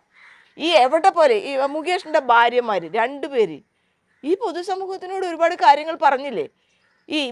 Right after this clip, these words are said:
മുകേഷിനെ കുറിച്ച് ഏറ്റവും കൂടുതൽ ആരോപണമുള്ളത്, ഇയാൾ എത്ര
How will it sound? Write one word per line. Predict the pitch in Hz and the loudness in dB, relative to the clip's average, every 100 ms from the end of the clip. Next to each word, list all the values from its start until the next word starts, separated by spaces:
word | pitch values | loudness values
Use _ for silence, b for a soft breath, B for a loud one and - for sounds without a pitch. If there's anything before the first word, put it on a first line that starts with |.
| 262 | -6
മുകേഷിനെ | 277 370 392 392 359 | -2 -2 -2 -4 -6
കുറിച്ച് | 359 359 320 | -2 2 2
ഏറ്റവും | 381 359 339 | 0 -6 -6
കൂടുതൽ | 339 339 269 269 | -2 2 4 4
ആരോപണമുള്ളത്, | 294 311 330 330 330 277 208 - _ _ _ _ 247 | 4 0 -2 -4 0 0 0 -6 _ _ _ _ 6
ഇയാൾ | 269 320 349 311 | 8 8 6 4
എത്ര | 285 - | 2 2